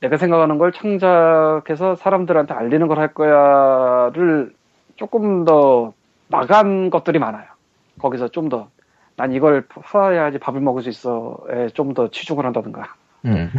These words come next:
Speaker 1: 나쁘다는 게 아니고 그렇다는 거고. 그리고 판매용 게임을 많이 만들면서 프리웨어 영역이 비었는데 그 프리웨어를 표현이나 뭐 이쪽이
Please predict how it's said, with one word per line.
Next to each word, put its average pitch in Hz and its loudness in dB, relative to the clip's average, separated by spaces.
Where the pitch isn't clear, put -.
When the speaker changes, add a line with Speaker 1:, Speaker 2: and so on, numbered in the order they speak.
Speaker 1:
나쁘다는 175 2
게 185 4
아니고 127 0
그렇다는 180 -2
거고. 139 -6
그리고 160 -8
판매용 254 2
게임을 185 4
많이 143 0
만들면서 135 -2
프리웨어 180 6
영역이 139 0
비었는데 131 -2
그 - -16
프리웨어를 156 2
표현이나 226 2
뭐 135 -2
이쪽이 185 4